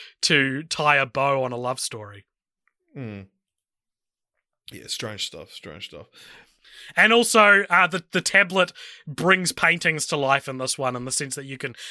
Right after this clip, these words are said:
Speaker 1: go inside paintings and portraits.
Speaker 2: You can skidoo.
Speaker 1: Yeah, you can skidoo.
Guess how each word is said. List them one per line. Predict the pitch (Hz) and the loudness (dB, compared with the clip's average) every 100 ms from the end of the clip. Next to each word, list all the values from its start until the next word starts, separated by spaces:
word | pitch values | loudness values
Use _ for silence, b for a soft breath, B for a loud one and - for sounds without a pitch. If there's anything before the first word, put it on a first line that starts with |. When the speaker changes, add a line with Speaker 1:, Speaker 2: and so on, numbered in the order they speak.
| B | B
Speaker 1:
go | 143 156 147 | 0 0 0
inside | 147 160 143 135 | -2 2 2 2
paintings | - 151 151 131 | 0 -2 -4 -10
and | 127 - | -12 -6
portraits. | 170 175 131 | -2 0 0
Speaker 2:
You | |
can | 135 | 0
skidoo. | 123 - 135 123 120 92 95 - | 0 0 0 2 2 2 -6 -8
Speaker 1:
Yeah, | 175 180 139 | 2 2 2
you | 170 190 | 0 0
can | 214 | 0
skidoo. | 185 - 240 220 320 180 147 | 0 4 4 6 6 6 2